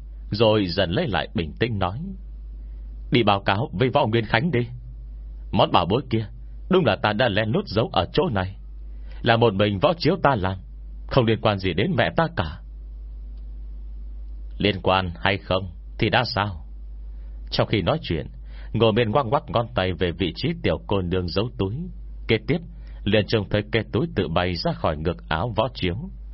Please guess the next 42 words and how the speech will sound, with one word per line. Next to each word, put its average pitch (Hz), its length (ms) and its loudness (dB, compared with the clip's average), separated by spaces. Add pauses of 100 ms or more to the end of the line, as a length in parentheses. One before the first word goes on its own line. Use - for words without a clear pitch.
(380)
vững 160 200 6
vàng 92 260 2
rơi 143 200 0
vào 87 120 2
tay 101 220 0
nam 90 260 0
nhân 87 160 0 (100)
tóc 180 200 -2
bạc. 73 200 -2 (800)
Túi 165 120 6
đỏ 101 160 6
mở 80 240 0
ra, 95 280 -6 (420)
để 110 160 4
lộ 98 280 4
bên 131 220 0
trong 113 280 -2 (280)
là 101 180 2
một 104 220 4
cái 185 120 2
mai 139 260 0
rùa 87 280 0
đen 101 280 0
nho 95 120 2
nhỏ. 76 400 -4 (1400)
"Có 120 100 8
phải 87 180 4
là 80 160 2
đang 90 260 0
rất 127 240 -2
muốn 87 340 0 (200)
biết 123 180 2
pháp 127 200 2
khí 143 120 2
này 85 260 2
sử 98 220 0
dụng 82 320 -2
thế 139 160 2
nào 82 220 0
không? 92 300 -2 (600)
Giống 113 240 4
như 95 240 4